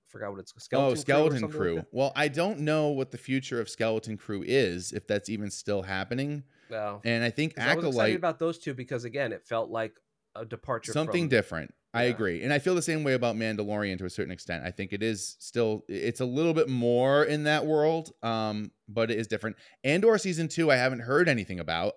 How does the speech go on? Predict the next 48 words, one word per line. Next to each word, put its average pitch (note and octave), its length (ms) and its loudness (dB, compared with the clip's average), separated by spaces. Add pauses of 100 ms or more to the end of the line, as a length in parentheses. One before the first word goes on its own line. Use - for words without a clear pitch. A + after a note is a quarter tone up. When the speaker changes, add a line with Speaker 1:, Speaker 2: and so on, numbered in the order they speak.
(120)
Speaker 2:
Uh, A#2+ 180 -2
Speaker 1:
Me A#2 60 -10
Speaker 2:
that's C3+ 220 0
Speaker 1:
neither. G#2+ 260 -8 (160)
Speaker 2:
of C#3 240 4
all E3+ 320 4
the A3 80 0
stuff, G#3+ 400 2 (300)
that's D#3 240 2
the D#3 100 -8
thing C#3+ 220 -6
I C3 80 0
wanna B2 320 0
see A#2 160 -2
the F#2+ 100 -2
most F2+ 480 -4 (160)
Speaker 1:
Yeah. G#2 220 -6
Speaker 2:
is A2+ 240 0
Andor A#2+ 340 0
season G2+ 340 -6
two. F#2 360 -4
I G#2+ 100 0
love C3 320 2
those C3+ 180 2
characters. B2+ 520 0
I F#2+ 40 -4
love B2+ 200 -2
them C3+ 120 -4
all. A#2+ 320 -4 (300)
Um, G#2+ 460 -4
Cassian C#3+ 640 0
to B2+ 100 -6
me C#3+ 320 0
is A#2 240 -2
the - 100 -12
least G#2+ 380 -6
interesting, F2 640 -6 (400)
in A2 80 0
a A2+ 60 0
lot G#2 220 0
Speaker 1:
Yeah. A2+ 40 2
Speaker 2:
of G#2 60 0
ways. F#2 340 -4
Speaker 1:
Yeah, A2 140 -6
I - 20 -6
would A2+ 200 -8
Speaker 2:
But C3+ 260 6
Speaker 1:
agree. B2+ 160 -2